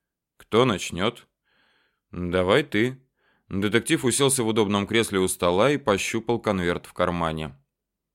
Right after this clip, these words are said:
«Ладно». Карвер сел на своё место и повернул экран компьютера так, чтобы видно было обоим. Нам изрядно повезло в том, что убийство произошло именно в тот вечер.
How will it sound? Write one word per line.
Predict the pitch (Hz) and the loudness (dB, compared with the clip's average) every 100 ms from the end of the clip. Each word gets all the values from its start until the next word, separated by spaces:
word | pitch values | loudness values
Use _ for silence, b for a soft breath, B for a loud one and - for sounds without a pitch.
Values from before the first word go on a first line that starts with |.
| _ _ _ - | _ _ _ -18
«Ладно». | 82 82 87 90 90 90 98 98 95 b b b b b b b _ _ | -10 -6 0 2 0 -2 -4 -6 -8 b b b b b b b _ _
Карвер | - 139 135 113 | 4 6 6 4
сел | 110 113 107 | 4 2 2
на | |
своё | 95 90 90 90 | 0 0 2 2
место | 98 131 - | 0 0 0
и | 98 | 0
повернул | 92 90 92 104 101 | 0 0 0 0 0
экран | - 101 92 | 0 -2 0
компьютера | 92 90 98 92 90 | -2 -2 -2 0 0
так, | 113 123 | 0 -2
чтобы | - 98 92 90 | -2 -2 0 0
видно | 107 98 | 0 -2
было | 90 95 90 90 | 0 2 4 4
обоим. | 87 85 80 76 67 _ _ _ _ _ _ _ _ _ _ - | 4 0 -2 -4 -10 _ _ _ _ _ _ _ _ _ _ -10
Нам | 87 92 104 127 143 131 | -4 -2 2 2 2 0
изрядно | 117 127 143 131 123 | 2 2 2 2 -2
повезло | 110 110 110 107 113 127 | 0 0 0 0 2 0
в | 101 | 0
том, | - 139 139 | -2 -2 -2
что | - - 101 | -4 0 0
убийство | 98 87 131 139 123 117 | 0 -2 -2 -2 0 -2
произошло | 110 110 101 104 104 - 107 117 | 2 2 2 0 -2 -2 0 2
именно | - - 110 110 107 104 101 98 | 0 -2 -2 0 0 0 0 -2
в | 92 - - | -6 -12 -4
тот | 107 87 | -2 -2
вечер. | 76 78 76 - - | -4 -4 -4 -6 -10